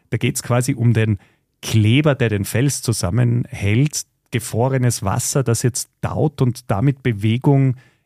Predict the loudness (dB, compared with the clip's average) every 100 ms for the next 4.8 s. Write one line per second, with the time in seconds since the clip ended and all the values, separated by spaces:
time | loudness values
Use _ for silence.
0 | _ 0 2 2 2 2 2 -2 -2 -2
1 | 0 -2 -4 -6 -6 -8 -14 -20 _ _
2 | _ _ _ -2 -2 -2 -4 -4 -2 -4
3 | -2 -2 -2 0 0 -4 _ _ -4 -2
4 | -2 -6 -4 -2 0 -2 -6 -8